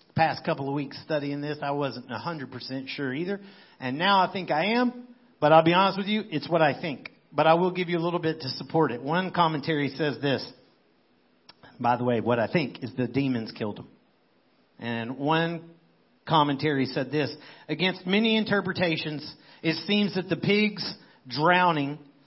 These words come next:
surprises neither Jesus nor the demons, and the demons continue their destructive activity by throwing the swine off the rocky cliffs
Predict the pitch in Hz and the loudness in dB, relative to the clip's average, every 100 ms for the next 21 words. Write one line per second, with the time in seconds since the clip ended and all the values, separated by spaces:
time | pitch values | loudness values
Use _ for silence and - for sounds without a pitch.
0 | _ - - 170 175 165 156 147 127 156 | _ -8 -4 0 6 6 6 2 -2 -2
1 | 190 233 220 185 175 175 165 - 135 180 | 0 2 0 0 0 -2 -4 0 4 4
2 | 202 196 151 117 131 165 - - _ _ | 4 0 0 0 -4 -8 -16 -20 _ _
3 | _ _ _ _ _ _ - 117 127 165 | _ _ _ _ _ _ -8 -4 0 0
4 | 175 170 - 131 185 185 180 160 156 139 | 0 -4 -4 -2 -2 -4 -2 0 0 0
5 | 127 - 160 160 160 135 - _ _ 139 | -4 0 0 0 -4 -4 -12 _ _ -4
6 | 131 - 165 151 147 143 123 113 - 151 | -2 -2 -4 -4 -6 -2 0 -2 -2 2
7 | 190 185 151 139 131 - 143 143 139 135 | 4 4 0 -2 -4 -6 -2 0 2 2
8 | 131 135 131 139 135 120 - 131 117 | 2 0 4 4 2 -6 -4 -2 -2